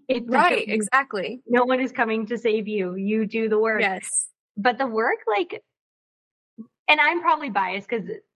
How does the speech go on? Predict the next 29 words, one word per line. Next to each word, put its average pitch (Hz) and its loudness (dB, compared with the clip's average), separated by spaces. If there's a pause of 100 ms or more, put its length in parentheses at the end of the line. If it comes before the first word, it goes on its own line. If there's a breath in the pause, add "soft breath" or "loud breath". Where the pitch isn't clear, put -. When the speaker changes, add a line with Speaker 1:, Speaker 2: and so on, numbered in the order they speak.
(120)
Speaker 1:
for 254 2
me, 277 -2
like, 214 -2 (240)
it's 240 0
the 233 2
same 240 -2
work 214 0
with 208 -6
everyone, 262 0
even 220 -2
though 208 0
everyone's 196 -2
journey 202 0
is 190 -2
different, 247 -2
but, 208 -2
like, 190 -2 (260)
the 214 2
things 285 0
that 202 4
we 220 0
Speaker 2:
Yes. 220 -2
Speaker 1:
work 269 -2
on 208 2
are 196 -2
essentially 196 -4
the 175 -6
same. 175 -2 (800 soft breath)
Speaker 2:
Yes. 220 0